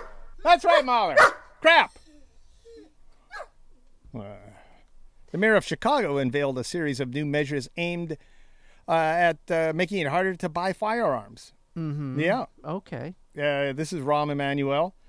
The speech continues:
Speaker 1: He
Speaker 2: Mm-hmm.
Speaker 1: wants, uh, people to videotape all gun sales and limit them to one per month per customer.
Speaker 2: Okay.
Speaker 1: Fair enough.
Speaker 2: That sounds good.
Speaker 1: Yeah, and you need background checks,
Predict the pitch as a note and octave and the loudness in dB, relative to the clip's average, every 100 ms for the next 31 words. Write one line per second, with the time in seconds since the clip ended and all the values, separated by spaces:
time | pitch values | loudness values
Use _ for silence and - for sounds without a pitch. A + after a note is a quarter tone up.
0 | - D#3 E3+ E3 E3+ - - F3+ - - | -12 -6 -4 -2 -4 -4 -6 -8 -8 -16
1 | - - - - G#3 G3 D#3+ C#3 B2 E3+ | -20 -20 -20 -10 -8 -4 -4 -6 -4 -2
2 | A#3 D#3 D#3+ C3+ C#3+ C#3 C#3+ D3+ G#3 F#3+ | 0 -2 -2 -4 -2 -4 -2 -2 -2 -2
3 | C#3 G#2+ G#2+ - _ - - _ _ _ | -4 -6 -12 -20 _ -20 -20 _ _ _
4 | _ _ _ - - - C#3+ C#3+ D3 F3+ | _ _ _ -20 -20 -8 -4 -2 -2 -2
5 | F3+ E3+ D3+ D3 D3+ E3+ F3 D#3 D#3 - | -2 -4 -4 -4 -2 -2 -2 -2 -4 -4
6 | D3 F#3+ F#3+ C3+ G2+ - - - - - | -4 -2 -2 -4 -8 -10 -14 -12 -10 -10
7 | E3 E3 E3 - - - F#3 C#3 C3 E3+ | -10 -8 -8 -12 -20 -4 0 2 2 0
8 | D#3+ F#3 D#3+ - G#3+ - _ - - - | -4 -8 -10 -10 -12 -14 _ -20 -20 -20
9 | - - - - _ - D#4+ C3 D3 D3 | -20 -20 -20 -20 _ -8 -4 -4 -2 -2
10 | C#3 B2 C3 C3 - C#3 C#3 E3+ F3 - | -2 -2 -2 -2 -2 -2 -2 -2 -2 -4
11 | - - | -16 -16